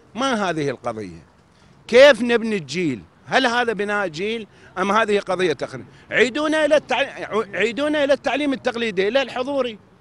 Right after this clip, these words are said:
دعونا من التعليم الإلكتروني وعيدونا إلى الحضوري. أني الكلام فيه الكثير. تحياتي لكم.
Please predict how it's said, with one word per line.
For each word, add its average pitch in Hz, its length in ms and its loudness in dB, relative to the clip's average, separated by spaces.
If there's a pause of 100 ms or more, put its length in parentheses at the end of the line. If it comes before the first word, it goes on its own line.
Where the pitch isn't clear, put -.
(320)
دعونا 240 400 -2
من 208 120 -4
التعليم 196 400 -4
الإلكتروني 208 640 -4
وعيدونا 208 500 -4
إلى 185 140 -2
الحضوري. 143 420 -6 (600)
أني 175 440 -4 (1040)
الكلام 160 540 -6
فيه 170 760 -6 (720)
الكثير. 120 640 -6 (580)
تحياتي 139 600 -4
لكم. 101 260 -16